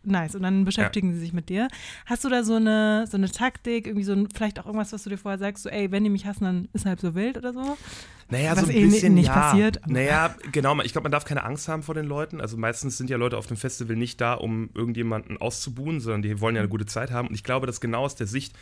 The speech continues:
Speaker 2: schon mal erlebt zu haben, also auf einem Festival gewesen zu sein und auch mal einen Act erlebt zu haben, den man nicht kannte und den man dann gefeiert hat danach. Ich glaube, sich in die Lage reinversetzen zu können und dann auch ein bisschen diesen Act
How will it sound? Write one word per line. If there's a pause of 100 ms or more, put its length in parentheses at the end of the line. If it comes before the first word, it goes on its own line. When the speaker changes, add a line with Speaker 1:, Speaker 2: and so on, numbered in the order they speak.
(280)
Speaker 2:
schon
mal
erlebt
zu
haben,
also
auf
einem
Festival
gewesen
zu
sein
und
auch
mal
einen
Act
erlebt
zu
haben,
den
man
nicht
kannte
und
den
man
dann
gefeiert
hat
danach. (320)
Ich
glaube,
sich
in
die
Lage
reinversetzen
zu
können
und
dann (120)
auch
ein
bisschen
diesen
Act